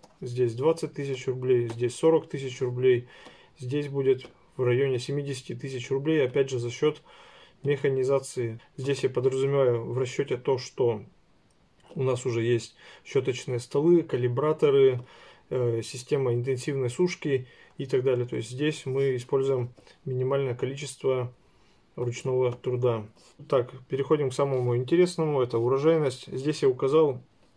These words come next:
э, урожайность один к четырём. Это та урожайность, которую стоит закладывать в экономическую модель.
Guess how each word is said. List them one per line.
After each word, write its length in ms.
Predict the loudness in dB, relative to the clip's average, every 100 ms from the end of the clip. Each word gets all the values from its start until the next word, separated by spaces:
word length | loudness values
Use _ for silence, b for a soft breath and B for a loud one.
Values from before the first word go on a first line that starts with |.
| _ _ _ -20 -8
э, 80 | -4
урожайность 720 | 0 4 4 4 2 0 -2
один 300 | -4 -2 -2
к 60 | -4
четырём. 520 | -4 0 2 2 -2 B B B B B B
Это 220 | 0 0
та 340 | 0 2 2 0
урожайность, 800 | 0 0 2 4 4 4 0 -4
которую 400 | -2 2 2 2
стоит 320 | 2 2 2
закладывать 500 | -2 0 2 2 2
в 140 | -2
экономическую 640 | -4 -2 -2 -4 -6 -4 -2
модель. 400 | 2 4 2